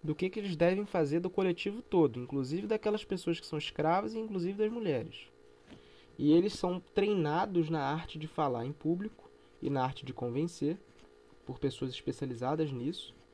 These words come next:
E as outras pessoas, os escravos e as mulheres, não decidem a respeito de nada e, e elas são restritos ao regime da casa. Eles re-, eles decidem alguma coisa ou outra dentro do regime da, do oikos, mas não do, da polis.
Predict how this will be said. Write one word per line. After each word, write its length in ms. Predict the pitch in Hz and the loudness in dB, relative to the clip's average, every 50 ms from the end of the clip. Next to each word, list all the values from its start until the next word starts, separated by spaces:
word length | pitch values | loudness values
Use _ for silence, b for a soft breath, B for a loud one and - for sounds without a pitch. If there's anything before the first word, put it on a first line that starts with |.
| B B B B B B B - | B B B B B B B -8
E 400 | - - 175 180 190 196 190 - - - - - - - - - - - - - - - - - - - - - - - | -2 0 0 2 2 0 -2 -4 -6 -12 -20 -20 -20 -20 -20 -20 -20 -20 -20 -20 -20 -20 -20 -20 -20 -18 -10 -8 -4 0
as 220 | - 147 143 139 | 2 2 4 6
outras 220 | 180 214 - - | 4 4 2 0
pessoas, 360 | - - 147 - - 190 185 165 | -2 -2 -2 0 0 -2 -2 -2
os 120 | 151 139 | -4 -6
escravos 380 | 135 - - - 135 127 127 123 | -8 -6 -4 -2 -2 -2 -2 -2
e 40 | |
as 60 | 120 127 | -4 -4
mulheres, 320 | 131 131 160 185 185 160 | 0 0 0 0 0 0
não 200 | 165 214 262 294 | 0 0 2 2
decidem 460 | 277 226 - - - 175 170 160 151 | 0 0 -2 -2 -4 -4 -4 -2 -2
a 20 | 151 | -4
respeito 300 | 147 - - 135 135 123 | -4 -4 -6 -6 -6 -6
de 40 | |
nada 340 | 117 110 120 151 190 220 254 254 254 - | -6 -4 -2 -2 -2 -4 -6 -8 -10 -6
e, 160 | - 165 170 - - | -4 -4 -4 0 2
e 80 | 160 | 4
elas 200 | 165 160 165 - - | 4 4 2 0 -2
são 100 | - 180 | -4 0
restritos 560 | 180 175 156 - - - 202 196 214 - - | 0 0 -2 -2 -4 -6 -6 -8 -6 -4 -2
ao 80 | 214 196 | -2 -2
regime 240 | 180 170 185 208 | 0 -2 -4 -4
da 100 | 220 254 | -4 -6
casa. 540 | - - - 175 175 180 170 147 120 110 - B B B B B B B B B B B B B - - | -6 -4 -2 0 0 0 0 -2 -4 -6 -8 B B B B B B B B B B B B B -18 -8
Eles 200 | - 127 127 123 | -6 -6 -4 -2
re-, 200 | 131 139 127 117 113 | 0 0 0 0 -2
eles 280 | - 139 135 139 135 | -4 -4 -4 -4 -4
decidem 640 | 131 139 131 - - - 165 175 190 214 220 208 185 | -4 -4 -4 -4 -4 -6 -4 -2 -2 -2 -2 0 0
alguma 340 | 165 147 139 151 180 185 165 | 0 0 0 0 -2 -2 -2
coisa 600 | - - - 135 139 170 196 202 180 147 131 127 | -4 -2 0 4 6 8 8 8 6 4 0 -2
ou 80 | 123 120 | -2 0
outra 440 | 127 143 180 202 202 - 156 135 B B B B B B - - | 2 2 2 2 0 -4 -6 -6 B B B B B B -10 0
dentro 300 | 131 151 185 208 208 - | 2 2 2 2 0 -4
do 60 | 220 | -4
regime 280 | 196 185 175 202 208 | -2 -2 -4 -4 -4
da, 120 | 220 240 240 - - - - - | -6 -6 -8 -10 -16 -20 -10 -6
do 200 | 160 160 196 180 | -6 -2 2 6
oikos, 480 | 156 160 170 170 160 151 - 117 113 120 | 6 8 8 6 4 4 0 -6 -6 -6
mas 180 | 123 123 127 | -6 -6 -4
não 200 | 131 151 185 226 | -4 -4 -4 -4
do, 140 | 233 233 220 | -6 -6 -4
da 140 | - 170 175 | -4 -4 -6
polis. 680 | - - - 147 131 117 107 110 - - - - - | -4 0 2 4 4 4 2 -2 -6 -10 -14 -16 -18